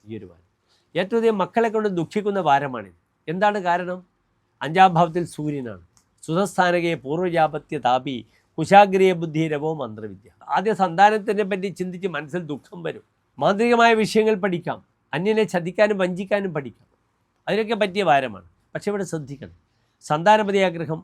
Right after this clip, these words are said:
ആറിൽ നിൽക്കുന്നു. സന്താനങ്ങൾക്ക് വളരെയധികം അരിഷ്ടതകൾ. അഞ്ചിൽ സൂര്യൻ വരുമ്പോൾ ആദ്യ സന്താനത്തെ പറ്റി ദുഃഖിക്കേണ്ടി വരും. അതിനാൽ മക്കൾ പലപ്പോഴും ശ്രദ്ധയില്ലാതെ, അനുസരിക്കാതെ പല സ്ഥലത്തേക്കും ഓടിപ്പോകും.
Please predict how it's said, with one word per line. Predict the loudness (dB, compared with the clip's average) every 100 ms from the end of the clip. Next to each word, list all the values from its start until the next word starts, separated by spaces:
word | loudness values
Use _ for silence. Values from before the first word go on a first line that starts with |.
| -10
ആറിൽ | -8 -6 -8 -10
നിൽക്കുന്നു. | -14 _ -20 _ _ _ _ -6
സന്താനങ്ങൾക്ക് | -4 0 2 2 -2 0
വളരെയധികം | 0 0 -2 -4
അരിഷ്ടതകൾ. | -6 -10 -14 -14 -18 _ _ -8
അഞ്ചിൽ | -4 -4
സൂര്യൻ | -2 2 2 2
വരുമ്പോൾ | -2 0 2
ആദ്യ | 2 2 -2
സന്താനത്തെ | -2 0 0 -2 -10 -10
പറ്റി | -10 -10
ദുഃഖിക്കേണ്ടി | -10 -10 -8 -8 -6
വരും. | -8 -10 _ _ _ -8
അതിനാൽ | -4 -2
മക്കൾ | -4 -8 -4 -4 -6 _ _ _
പലപ്പോഴും | -4 -4 -2 -4 -4 -8 _ _ _
ശ്രദ്ധയില്ലാതെ, | -2 0 2 2 2 2 0 0
അനുസരിക്കാതെ | -2 -4 -2 -2 -2 -2 -2 -2
പല | -6 -10
സ്ഥലത്തേക്കും | -8 -8 -8 -10 -8
ഓടിപ്പോകും. | -6 -6 -2 0 0 -2